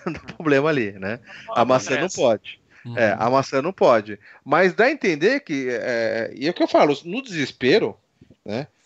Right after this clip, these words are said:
Speaker 1: É, eu acho que eu, não, claro, não posso falar que eu não tô vivenciando, mas se eu tivesse na situação do gordinho, do velhinho, tá? Ao invés de tentar matar o cara pra comer,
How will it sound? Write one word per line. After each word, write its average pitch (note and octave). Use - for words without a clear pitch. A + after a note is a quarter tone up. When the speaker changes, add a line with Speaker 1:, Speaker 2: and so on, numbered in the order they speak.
Speaker 1:
É, G2+
eu C3
acho A#2+
que -
eu, C#3
não, G2+
claro, G#2+
não F#2+
posso A2
falar A#2+
que C#3
eu C3+
não C3+
tô C#3+
vivenciando, C#3+
mas A#2+
se D3
eu F#3+
tivesse C#3
na A#2+
situação A2+
do G#2+
gordinho, G#2
do G2
velhinho, G#2
tá? G#2
Ao D#3+
invés D#3
de B2+
tentar C3
matar B2
o A2
cara G#2+
pra G#2+
comer, G#2+